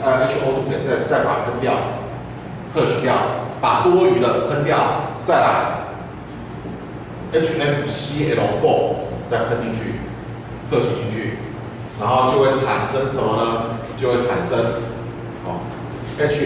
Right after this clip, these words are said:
F C L four，哦，就会，它，它跟，应该说它跟O H，主要是跟O H反应，其中的 H 啊，或者是就直接变成这样，O H反应就变成H F O，然后跟其他的键结或者C L three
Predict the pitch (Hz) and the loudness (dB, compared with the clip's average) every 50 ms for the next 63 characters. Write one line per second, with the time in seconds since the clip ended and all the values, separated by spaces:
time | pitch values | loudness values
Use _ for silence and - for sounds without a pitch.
0 | - - - 127 131 123 123 117 - 113 - - - - - - - 110 120 127 | 0 0 0 0 0 -2 -2 -4 -4 -6 -6 -6 -8 -8 -8 -8 -6 -6 -6 -4
1 | 135 139 135 - - - - 90 - - - - - - - - - - - - | -2 -2 -2 -2 -2 -4 -2 -2 -2 -4 -4 -2 0 2 2 2 2 0 -2 -4
2 | - - - - - - - - - - - - - 143 139 139 139 - - - | -4 -6 -6 -6 -6 -8 -8 -8 -10 -10 -6 0 2 4 6 6 4 2 0 2
3 | - 220 - - - - - - 165 170 160 160 160 165 160 160 160 - - - | 2 4 4 4 4 2 2 2 2 2 2 2 2 0 0 -2 -4 -4 -8 -10
4 | - - - 147 147 147 143 147 147 143 151 147 147 151 151 - 151 151 147 147 | -10 -10 -8 -4 -2 2 2 4 4 6 4 4 4 4 2 4 4 4 6 6
5 | - - - - - - 120 117 - - 139 143 139 139 139 131 127 123 120 120 | 6 4 4 2 0 0 2 2 2 2 2 0 0 2 2 4 4 4 4 4
6 | 120 120 117 113 - - - - - - - - - - 117 139 135 139 151 147 | 2 0 0 0 -2 -2 -2 -4 -4 -6 -8 -8 -8 -8 -6 -4 0 2 4 4
7 | - - - - - - - - - - - - - 202 - 220 - 214 196 - | 6 4 4 2 2 0 0 0 0 0 0 0 0 0 2 2 2 0 0 -2
8 | - - - - - - - 113 107 107 101 98 98 - - - - - 95 92 | -2 -2 -4 -4 -6 -6 -6 -4 -4 -4 -2 -2 -2 -2 -2 -2 -2 -2 -2 -2
9 | - - - - - - - - - - - - - - - - - - - - | -2 -4 -4 -6 -8 -8 -8 -10 -10 -10 -12 -12 -12 -10 -12 -12 -12 -12 -12 -10
10 | - 120 117 117 117 113 - 117 113 113 110 - - - 101 - - 120 120 120 | -6 -2 2 2 2 2 2 0 0 -2 -2 -4 -4 -4 -4 -4 -4 -4 -4 -2
11 | 110 110 101 - - - 107 - - - - - 104 - - - - 87 - - | -2 -2 -2 -4 -4 -4 -6 -6 -6 -6 -6 -6 -6 -6 -6 -8 -8 -8 -8 -8
12 | - - 139 139 139 139 139 135 139 - - - - 110 107 107 - - 120 127 | -4 0 2 4 4 4 2 2 -2 -4 -4 -4 -2 0 0 0 0 0 0 -2
13 | 120 120 120 - - - 113 101 104 - - 113 - - - - - - - - | -2 -2 -2 -4 -4 -2 0 0 0 0 -2 -2 -4 -4 -4 -4 -4 -4 -4 -2
14 | 113 113 110 107 - 104 - - 120 120 - - - 98 - - - 107 110 110 | -2 -2 0 0 -2 -4 -4 -4 -4 -2 -2 -2 -4 -4 -6 -6 -4 -4 -4 -4
15 | - | -4